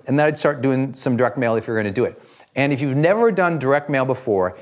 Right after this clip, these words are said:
there's only two things you need to know about direct mail. And the first one is that when you do direct mail, the only thing that matters is the offer.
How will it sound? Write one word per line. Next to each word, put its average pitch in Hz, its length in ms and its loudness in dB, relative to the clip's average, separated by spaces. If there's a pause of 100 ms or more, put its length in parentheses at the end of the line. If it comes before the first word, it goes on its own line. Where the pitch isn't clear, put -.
(180)
there's 139 260 0
only 202 500 0
two 190 280 0
things 147 400 -2
you 127 80 0
need 127 120 0
to 117 60 -4
know 104 440 0 (380)
about 101 840 -2
direct 107 400 0 (260)
mail. 92 380 -2 (280)
And 120 400 0
the 117 80 -2
first 269 360 0
one 127 400 -4 (840)
is 147 120 2
that 147 160 2
when 131 120 2
you 180 80 2
do 185 160 4
direct 165 300 2
mail, 156 360 0 (320)
the 131 100 2
only 196 140 4
thing 196 140 0
that 165 80 0
matters 139 380 0
is 104 100 -6
the 113 120 0
offer. 104 360 -2